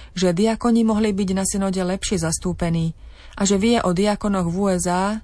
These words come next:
kde je táto služba veľmi silná, že nie sú veľmi radi, že je ich tak málo. Navrhol preto, aby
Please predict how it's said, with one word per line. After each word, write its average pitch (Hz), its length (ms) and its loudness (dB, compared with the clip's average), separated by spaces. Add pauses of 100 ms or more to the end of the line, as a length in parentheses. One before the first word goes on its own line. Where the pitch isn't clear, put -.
(140)
kde 175 160 -2
je 175 80 -4
táto 170 240 -4
služba 175 400 -2
veľmi 175 320 0
silná, 185 560 -2 (240)
že 196 160 0
nie 208 160 4
sú 185 240 -2
veľmi 170 240 -2
radi, 170 400 0
že 165 80 -2
je 160 120 0 (120)
ich - 80 -12
tak 170 160 -2
málo. 170 400 0 (880)
Navrhol 240 420 4
preto, 247 320 -2
aby 214 160 0